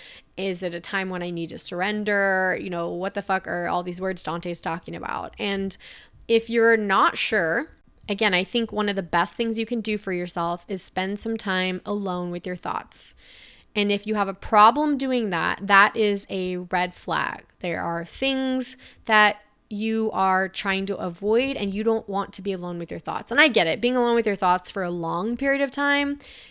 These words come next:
can be sometimes even harmful, right? You're just going down rabbit holes that maybe are not necessary. So,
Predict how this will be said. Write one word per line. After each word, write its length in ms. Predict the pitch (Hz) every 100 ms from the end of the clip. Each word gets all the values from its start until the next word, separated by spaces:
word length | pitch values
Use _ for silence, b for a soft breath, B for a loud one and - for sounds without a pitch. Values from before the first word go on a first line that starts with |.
| B
can 320 | - 226 214
be 520 | 196 208 208 208 202 196
sometimes 460 | - 269 226 202
even 160 | 185 180
harmful, 480 | 180 185 175 185 -
right? 240 | 185 208
You're 80 | 185
just 200 | 180 -
going 180 | 175 175
down 160 | 165
rabbit 220 | 160 165
holes 280 | 170 170 165
that 160 | - -
maybe 420 | 175 175 165 -
are 100 | -
not 240 | - - -
necessary. 680 | 220 220 185 180 160 170
So, 440 | 180 - 190 185